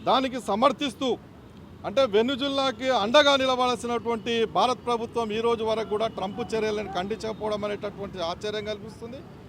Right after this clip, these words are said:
ఇప్పటికైనా నరేంద్ర మోడీకి చెప్తున్నాం, మీరు వెంటనే ఇలాంటి చర్యలను ఖండించాల్సినటువంటి అవసరం ఉంది. మన అతిపెద్ద ప్రజాస్వామ్య దేశం అని మనం చెప్పుకుంటాం కాబట్టి ఇలాంటి చర్యలను ఖండించాలి. అదేవిధంగా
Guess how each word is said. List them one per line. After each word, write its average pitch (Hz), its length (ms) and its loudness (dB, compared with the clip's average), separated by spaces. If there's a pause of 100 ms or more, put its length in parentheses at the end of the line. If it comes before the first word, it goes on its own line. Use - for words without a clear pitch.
(140)
ఇప్పటికైనా 240 560 0
నరేంద్ర 220 340 0
మోడీకి 220 320 0
చెప్తున్నాం, 202 420 -2 (400)
మీరు 208 260 4
వెంటనే 240 420 2
ఇలాంటి 226 500 2
చర్యలను 226 360 0
ఖండించాల్సినటువంటి 208 920 -4
అవసరం 208 300 -2
ఉంది. 208 300 0 (340)
మన 180 120 2
అతిపెద్ద 226 540 2
ప్రజాస్వామ్య 240 680 -2
దేశం 220 340 -2
అని 226 120 -4
మనం 208 300 -2
చెప్పుకుంటాం 233 460 -4
కాబట్టి 214 560 0 (280)
ఇలాంటి 233 400 0
చర్యలను 233 440 0
ఖండించాలి. 247 580 -2 (540)
అదేవిధంగా 254 640 4